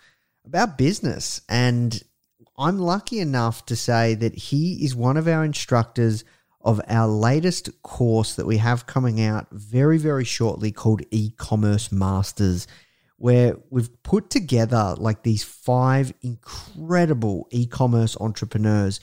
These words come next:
where each of them master one of the five core drivers that's going to take your business to a million dollars in annual revenue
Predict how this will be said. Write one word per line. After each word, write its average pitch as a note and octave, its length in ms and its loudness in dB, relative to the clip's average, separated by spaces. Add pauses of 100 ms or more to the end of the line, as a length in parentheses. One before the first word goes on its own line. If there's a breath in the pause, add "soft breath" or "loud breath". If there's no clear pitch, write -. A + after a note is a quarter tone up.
(380 loud breath)
where B2 340 4 (240)
each G3+ 380 0
of A#3 180 -2
them G#2 340 0 (120)
master B2+ 580 0
one A#2+ 380 0
of F3+ 160 -6
the G3 100 -2
five C#3+ 580 -2
core F3+ 300 -2
drivers A2 720 2 (320 soft breath)
that's A#2+ 140 -6
going A#2+ 300 2
to A#2 100 -2
take C3 420 -2
your E3+ 140 2
business A#2+ 680 -2
to - 320 -2
a - 80 -4
million C#3 580 0
dollars A#2 500 2
in A2+ 280 -8
annual C3 400 2
revenue A2 580 0